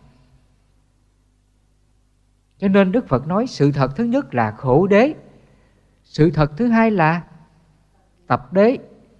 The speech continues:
sự thật thứ ba là diệt đế, sự thật thứ tư là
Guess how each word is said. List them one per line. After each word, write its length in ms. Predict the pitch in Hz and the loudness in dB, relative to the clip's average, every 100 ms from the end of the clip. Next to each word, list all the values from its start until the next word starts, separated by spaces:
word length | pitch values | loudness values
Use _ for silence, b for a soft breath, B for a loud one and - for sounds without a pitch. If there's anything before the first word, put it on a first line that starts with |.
| _ _ _ _ | _ _ _ _
sự 220 | - 156 | -2 0
thật 200 | 170 147 180 | 2 0 0
thứ 140 | 254 | 0
ba 220 | 220 220 | 2 0
là 340 | 214 165 180 175 - _ _ _ _ _ | 0 -2 -2 -6 -16 _ _ _ _ _
diệt 400 | _ 131 131 143 | _ -2 2 2
đế, 260 | 139 147 - - b b b | 2 2 2 -6 b b b
sự 280 | - 151 180 | -4 0 2
thật 240 | 165 156 | 2 0
thứ 120 | 254 | -4
tư 220 | 247 233 233 | 2 2 4
là 340 | 180 185 | 2 0